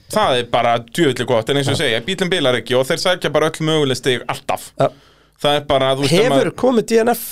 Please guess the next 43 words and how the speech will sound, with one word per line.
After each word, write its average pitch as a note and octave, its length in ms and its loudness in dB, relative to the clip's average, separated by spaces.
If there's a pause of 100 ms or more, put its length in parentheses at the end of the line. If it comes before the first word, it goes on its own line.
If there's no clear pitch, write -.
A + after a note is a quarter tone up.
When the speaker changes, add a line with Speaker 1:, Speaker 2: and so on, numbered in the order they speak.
Speaker 2:
hjá - 140 -4 (320)
Benz G#2+ 260 -2
í - 80 -12
ár? - 140 -18 (1040)
Speaker 1:
Það D#3 360 0
hefur E3+ 500 2 (380)
Speaker 2:
Nei. B2+ 360 -2 (360)
Speaker 1:
ekki E3 400 -6
komið A#2+ 320 -2
D A#2+ 80 0
N A#2 160 0
F A2+ 80 -8
hjá A#2 100 -2
Benz. E3 240 -2
Speaker 2:
Það B2+ 140 2
var - 80 0
bara B2+ 80 2
Speaker 1:
Vesti- C#3 220 2
Speaker 2:
lélegt E3+ 320 2
hjá D3+ 80 4
Hamilton E3+ 320 0
í - 20 -2
Saudi. G3+ 400 0 (840)
Speaker 1:
Og D#3+ 120 4
Imola, C#3+ 380 2
manstu, A2 260 -4
þrettándi. A2+ 520 -2 (120)
Speaker 2:
Já, D#3+ 140 0
já, D3 240 4
já, A#2 80 2
já, G2 240 0
já. F2 100 -4
Speaker 1:
Þegar C#3 160 2
hann C3+ 120 4
var B2+ 100 -4
bara - 80 -2
fastur D3+ 280 -2
fyrir C#3 140 2
aftan C3+ 200 0
einhvern B2 180 -4
Gasly C3 400 -2
eða G#2 140 2
einhvern. G#2 180 -6